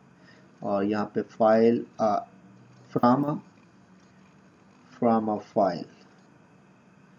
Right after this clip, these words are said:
और यहाँ से अपनी मर्ज़ी की जो picture है वो हम select कर सकते हैं, तो ये picture आ जाएगी। इसके बाद यहाँ पर ये जो shape हमने select की हुई है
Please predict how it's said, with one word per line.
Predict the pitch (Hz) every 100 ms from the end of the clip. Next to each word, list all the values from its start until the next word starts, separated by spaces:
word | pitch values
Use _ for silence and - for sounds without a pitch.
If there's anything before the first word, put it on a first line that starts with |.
| - _ -
और | 107
यहाँ | 110 107 123
से | 120 120
अपनी | - 110
मर्ज़ी | 104 104 - 117
की | 110
जो | 107
picture | 98 101 - 113 101
है | 95
वो | 95
हम | 98 123 _ _ - _ _ -
select | - 107 101
कर | - 165
सकते | - - -
हैं, | - _ _ -
तो |
ये | 107 110 107
picture | 110 - 107
आ | 87
जाएगी। | 85 78 73 - _ _ _ _ _ _ _ _ _ _ - - - - -
इसके | - - 185
बाद | 147 120 127 - - -
यहाँ | 143 135 143 151 147
पर | 143
ये | 135 135
जो | 131 139
shape | - 143 151 151
हमने | 135 123
select | - - 123 120 -
की | 139
हुई | 135 110
है | 107 147